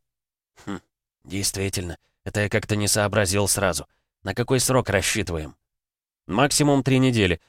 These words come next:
но попробуем уложиться быстрее. На время отсутствия за старшую оставь Лему, все дела опиши". "Сделаем", — кивнул тот и снова что-то пометил на листке. "Сколько человек?" "Полтора десятка хватит", —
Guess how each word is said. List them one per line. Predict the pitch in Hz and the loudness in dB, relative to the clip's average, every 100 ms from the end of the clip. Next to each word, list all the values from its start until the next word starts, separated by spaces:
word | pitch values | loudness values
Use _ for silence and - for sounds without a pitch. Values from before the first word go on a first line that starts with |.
| _ - | _ -4
но | 95 | 2
попробуем | 107 117 117 113 | 2 4 2 4
уложиться | 104 98 95 87 | 4 4 2 -2
быстрее. | 90 95 - 90 76 - _ _ _ | -2 -2 0 0 0 -6 _ _ _
На | 87 | -2
время | 104 127 117 | 0 2 2
отсутствия | - 139 - 131 | 2 -2 2 2
за | 110 110 | 4 2
старшую | - 123 - 127 110 | 0 0 2 2 4
оставь | 107 - 117 | 2 2 0
Лему, | 107 87 85 - _ _ | 0 0 0 -6 _ _
все | - 131 | -2 2
дела | 110 107 | 2 4
опиши". | 104 110 - 71 - _ _ _ _ _ _ | 2 0 -4 -6 -10 _ _ _ _ _ _
"Сделаем", — | 78 95 113 117 78 - _ _ | -6 0 2 2 0 -10 _ _
кивнул | 92 85 85 | -4 0 -2
тот | 80 117 - _ _ _ - | 2 0 0 _ _ _ -2
и | |
снова | 101 143 165 | 0 2 2
что-то | 135 - 151 | 2 -2 -4
пометил | - 107 101 104 98 | 0 0 0 2 2
на | 95 | 2
листке. | 92 - - 87 - _ _ _ _ _ | 2 0 0 -2 -2 _ _ _ _ _
"Сколько | - 101 110 110 | -6 -4 -2 -2
человек?" | - 101 95 107 - _ _ _ _ _ _ _ | 2 2 2 0 -4 _ _ _ _ _ _ _
"Полтора | - 113 135 135 | -2 2 4 4
десятка | 127 135 123 123 | 4 2 2 0
хватит", — | 117 95 82 78 | 2 2 2 -4